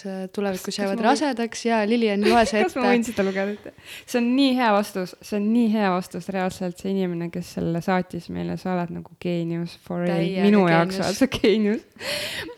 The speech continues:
Speaker 2: Aga lugu siis selline. Õppisin ä-, äh,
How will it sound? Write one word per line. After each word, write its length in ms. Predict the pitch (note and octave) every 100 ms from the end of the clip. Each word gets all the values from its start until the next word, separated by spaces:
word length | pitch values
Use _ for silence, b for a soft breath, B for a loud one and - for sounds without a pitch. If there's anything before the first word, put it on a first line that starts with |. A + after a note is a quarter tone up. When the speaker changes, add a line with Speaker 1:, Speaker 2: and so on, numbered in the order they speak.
| -
Speaker 2:
Aga 240 | A3 A3+
lugu 260 | B3 C4 A3+
siis 280 | G3+ G#3 -
selline. 640 | A#3+ A#3 A#3 G3 F3+ F#3 F#3+ - _ _ _ _ _ - B B B
Õppisin 440 | - C#4 D4 A#3+ G#3
ä-, 140 | A3+
äh, 340 | - G#3 G3